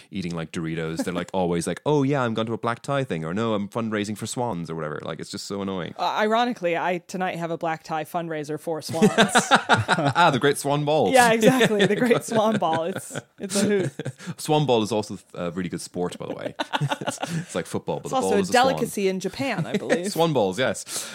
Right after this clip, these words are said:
Speaker 1: Um, but <laughs> he, as well as all this other stuff, he was also an inventor and experimenter. Uh, he invented bifocal glasses. He invented the f-, the stove, a certain type of stove we call the Franklin stove.
Speaker 2: Oh.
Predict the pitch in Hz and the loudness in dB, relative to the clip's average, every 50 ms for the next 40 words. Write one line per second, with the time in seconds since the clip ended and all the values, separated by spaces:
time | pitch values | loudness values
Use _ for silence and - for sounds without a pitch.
0 | - - 170 170 165 - - - - 208 196 - - 196 - - 269 - - 262 | 2 4 4 4 4 2 -2 -4 2 4 6 6 6 6 6 6 4 6 6 4
1 | 226 - 156 170 160 156 180 220 214 185 170 - 147 147 143 131 131 127 - 123 | 4 6 6 4 4 4 4 4 4 2 2 2 4 4 4 2 0 0 -2 0
2 | 110 104 95 - - - 73 71 - - - - - - _ 120 120 120 117 127 | 0 0 -2 -4 -6 -8 -8 -8 -10 -14 -20 -20 -20 -8 _ 0 0 2 4 4
3 | 123 120 120 131 107 107 104 98 120 117 113 - 120 117 117 117 - - _ - | 4 4 4 2 2 2 2 2 2 2 2 0 -2 -4 -4 -4 -8 -14 _ -20
4 | _ _ - 123 113 101 101 107 101 - - - 104 - - - - - - - | _ _ -4 -2 -2 -2 -2 -4 -6 -8 -10 -14 -12 -10 -8 -10 -10 -10 -8 -4
5 | 90 196 160 117 92 85 82 80 - 95 113 170 - _ _ _ _ - - - | -2 -2 0 -2 -2 -2 -6 -6 -4 -4 -4 -4 -6 _ _ _ _ -20 -20 -20
6 | - - - _ _ _ - 95 95 95 92 95 95 95 107 104 98 92 85 95 | -20 -20 -20 _ _ _ -4 -2 0 0 0 0 -2 -2 -2 -2 -2 0 -2 -4
7 | 85 - 92 80 - 90 87 92 92 - 139 147 190 185 175 - 107 104 104 101 | -4 -4 -8 -6 -4 -2 -2 -2 -2 -2 -2 -2 -2 -2 -2 -2 0 0 0 -2
8 | - - 110 104 104 104 104 104 104 - - - _ _ _ _ 90 90 90 85 | -2 -4 -4 -2 -2 -2 -2 -4 -6 -8 -10 -12 _ _ _ _ -8 -8 -6 -6
9 | 92 92 92 - 113 113 110 - - _ _ _ _ _ _ _ _ _ _ _ | -6 -6 -6 -6 -8 -8 -8 -10 -16 _ _ _ _ _ _ _ _ _ _ _
10 | - - 113 113 - - - _ - 104 - - - - 127 123 110 107 117 131 | -10 -8 -8 -8 -8 -12 -16 _ -10 -8 -8 -4 0 4 4 6 6 6 4 2
11 | 143 - - - 98 - - - 120 104 107 - 123 110 101 104 95 - - 104 | 0 -4 -8 -10 -10 -8 -6 -4 -4 -4 -4 -4 -4 -4 -4 -4 -8 -8 -4 -4
12 | 95 101 98 104 92 - - 92 90 85 85 - - - 113 110 113 110 - 95 | -4 -4 -4 -6 -10 -6 -6 -6 -6 -6 -8 -10 -4 -2 0 0 0 -2 -4 -4
13 | 85 87 85 - - 85 80 80 90 101 190 233 370 403 180 156 156 160 | -4 -4 -6 -8 -8 -6 -6 -4 -4 -4 -4 -4 -4 -6 -6 -8 -10 -12